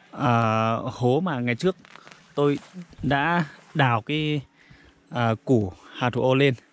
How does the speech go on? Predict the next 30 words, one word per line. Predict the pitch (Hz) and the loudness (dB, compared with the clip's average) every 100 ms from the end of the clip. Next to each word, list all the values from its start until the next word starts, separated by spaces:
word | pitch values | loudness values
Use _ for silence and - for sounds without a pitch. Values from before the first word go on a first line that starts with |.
| _ - - - - - | _ -20 -20 -20 -20 -8
Rồi | 123 120 | 0 2
đây | 131 | 2
là | 120 | 2
một | 127 | 0
cái | 139 135 123 | 0 0 -2
hố | 117 123 | -2 0
nó | 127 | 0
rất | 131 131 160 | -2 -2 -2
là | 160 | 0
sâu | - 139 | 2 0
các | 143 | 2
bác | 160 | -2
nhé. | 165 170 - _ _ - - - _ - | -2 -4 -10 _ _ -20 -20 -20 _ -4
Vâng, | 120 110 107 - - _ _ - | 0 0 0 -10 -20 _ _ -4
tôi | 131 | 0
đào | 135 120 | 2 2
được | 113 | 2
một | 110 131 | -2 -4
cái, | 135 135 135 _ _ _ _ _ _ - | -2 -2 -6 _ _ _ _ _ _ -6
à, | 120 113 107 | 0 0 0
củ | 131 113 95 - - - | 2 2 2 -8 -20 -8
nó | 113 - | -8 -6
khá | - | -4
là | 135 | 0
dài, | 131 117 107 - - | 2 0 -2 -10 -12
khá | 120 | -6
là | 117 - | -6 -2
to | 123 | -2
ở | 117 | 0
đây. | 113 | -2